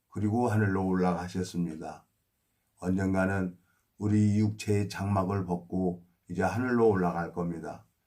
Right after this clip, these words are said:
이 육체는 흙이니까 흙으로 돌아가지만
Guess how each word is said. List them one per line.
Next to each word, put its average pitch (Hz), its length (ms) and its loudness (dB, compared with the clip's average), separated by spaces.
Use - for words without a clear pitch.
이 107 220 4
육체는 104 580 2
흙이니까 113 580 2
흙으로 123 440 0
돌아가지만 92 840 -2